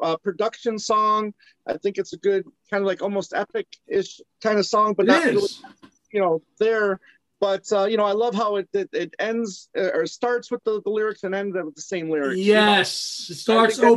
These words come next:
Speaker 2: opens, it opens and closes with the same, with the same
Speaker 1: Same
Speaker 2: lyrics.
Speaker 1: lyrics. I love
Speaker 2: Awesome.
Speaker 1: that touch. And, you know, and the li-, you know, lines of "Dominoes are falling into place, ignoring everything that in our way. All the telephones keep calling, constantly imploring us to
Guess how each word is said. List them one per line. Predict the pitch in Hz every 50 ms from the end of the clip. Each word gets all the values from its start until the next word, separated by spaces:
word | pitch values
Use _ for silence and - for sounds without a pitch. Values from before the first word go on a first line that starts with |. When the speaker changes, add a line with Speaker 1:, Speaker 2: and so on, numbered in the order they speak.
| 233 240
Speaker 2:
opens, | 226 208 226
it | 240 -
opens | 247 233 240 226 208 208
and | 208 -
closes | - 214 233 220 196 190 180
with | 185 180 -
the | 165
same, | 139 - 190 196 190 170 165 160 151 - -
with | 185 170 -
the | 175
same | - - 185 160 151
Speaker 1:
Same | 151 156
Speaker 2:
lyrics. | 160 151 143 135 135 - - - - -
Speaker 1:
lyrics. | 202 185
I |
love | 185 - 214 220 226
Speaker 2:
Awesome. | 233 240 226 -
Speaker 1:
that | - - - _ _ -
touch. | 190 160 - - - - - - _ _ _ _ -
And, | - 202 208 208 214
you | 220 208
know, | 196 196 202
and | 208 214
the | 214 208
li-, | 202 208 196 -
you | - 214
know, | 202 202
lines | 202 208 214 214 208 185
of | 185 -
"Dominoes | 196 196 196 196 202 202 180 190
are | 185
falling | - - 196 190 190 185 190 190 190 190 185 170 _ _ _ _ -
into | - 185 170 - 202
place, | - - - 190 185 - 185
ignoring | 180 - 190 190 185 185 185 185
everything | 185 185 175 175 - 190 185 175
that | 165 - - -
in | - 170
our | 160 156
way. | 170 180 233 240 233 226 220 220 208
All | 131 156 196 202 185
the | 196 196 190 175 _ _ _ _ _ _ _ _ -
telephones | 214 208 190 - 190 190 185 175 -
keep | - 202 170 -
calling, | - 196 190 190 190 185 180 -
constantly | - 196 185 185 - - 185 190 180
imploring | 170 - - - 185 175 180 180 175
us | 170 160 -
to | - 156